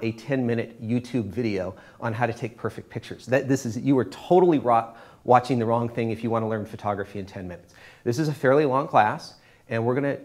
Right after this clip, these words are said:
explore these subjects very much in depth. So let's take a quick look at the different sections, 'cause we have ten different sections in this class.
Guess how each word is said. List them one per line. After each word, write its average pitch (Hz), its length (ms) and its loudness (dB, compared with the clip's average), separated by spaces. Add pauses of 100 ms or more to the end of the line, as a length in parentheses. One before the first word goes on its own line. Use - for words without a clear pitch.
explore 135 460 0
these 147 160 -2
subjects 110 440 -4
very 110 320 -4
much 104 220 -8
in 101 120 -10
depth. - 320 -14 (340)
So 123 240 2
let's 160 220 0
take 175 180 -4
a 135 40 -6
quick 156 280 -2
look 139 320 0
at 113 400 2 (340)
the 110 120 -4
different 131 320 0
sections, 107 400 -2
'cause 107 160 -6
we 110 60 0
have 101 100 -2
ten 185 180 -2
different 190 280 -4
sections 123 360 0
in 110 80 -4
this 101 140 -10
class. 95 400 -8